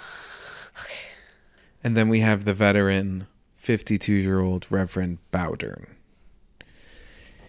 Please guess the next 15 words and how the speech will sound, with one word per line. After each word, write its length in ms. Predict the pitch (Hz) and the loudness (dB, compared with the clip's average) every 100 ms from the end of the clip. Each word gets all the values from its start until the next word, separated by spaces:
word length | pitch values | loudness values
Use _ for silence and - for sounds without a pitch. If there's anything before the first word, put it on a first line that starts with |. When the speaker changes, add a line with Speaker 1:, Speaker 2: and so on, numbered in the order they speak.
| _ _ | _ _
Speaker 2:
He 260 | - 143 | -4 0
sees 460 | 139 - 117 113 - | 0 2 2 2 4
Ronald's 400 | 107 101 101 - | 4 4 2 2
scars 680 | - 107 95 95 104 117 - _ | -2 4 4 6 4 2 -4 _
of 160 | 107 101 | 0 2
an 140 | 98 - | -2 -2
upside-down 880 | 104 - - 110 104 107 98 95 92 | -4 0 0 2 0 2 0 2 -2
cross 800 | - - 110 104 95 107 - - _ | -6 -4 0 0 0 -4 -6 -10 _
on 200 | 98 92 | -2 -2
his 220 | 85 90 | -4 -8
body 580 | - 90 85 85 90 135 _ - _ _ _ _ _ _ _ _ _ | -6 -6 -6 -6 -8 -8 _ -20 _ _ _ _ _ _ _ _ _
and 160 | 101 101 | 0 2
is 200 | 101 104 | 2 2
like, 320 | 98 95 - | 2 2 2
"Boys, 440 | 101 95 95 92 | 2 4 4 0